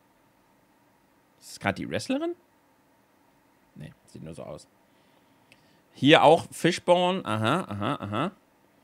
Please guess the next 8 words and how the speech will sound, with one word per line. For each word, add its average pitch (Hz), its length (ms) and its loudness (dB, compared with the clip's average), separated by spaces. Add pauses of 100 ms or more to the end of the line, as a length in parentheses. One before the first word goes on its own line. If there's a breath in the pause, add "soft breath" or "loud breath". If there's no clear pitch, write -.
(2750 soft breath)
Ach, - 140 -6 (340)
genau, 131 280 -10
oder 113 200 -6
Dickies. 101 800 -8 (280)
Oh 117 80 -8
mein 120 240 -6
Gott. 98 320 0 (2250)
Dickies. 98 600 -10